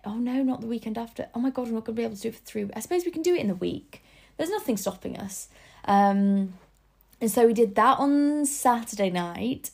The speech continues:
and then on Sunday, what did I do on Sunday?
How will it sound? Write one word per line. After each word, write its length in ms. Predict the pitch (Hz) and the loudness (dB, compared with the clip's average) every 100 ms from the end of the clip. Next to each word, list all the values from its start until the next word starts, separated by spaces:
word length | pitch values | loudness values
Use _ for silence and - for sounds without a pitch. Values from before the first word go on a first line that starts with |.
| - | -4
and 160 | 214 | 0
then 100 | 220 | 0
on 140 | 220 202 | -2 -2
Sunday, 720 | - - 240 277 320 220 190 | 0 2 2 2 2 2 0
what 160 | 190 | -2
did 100 | 208 | -4
I 60 | 233 | -2
do 160 | 233 220 | 0 -2
on 100 | 208 | -2
Sunday? 560 | 214 208 190 175 180 | -2 -2 -2 -2 -4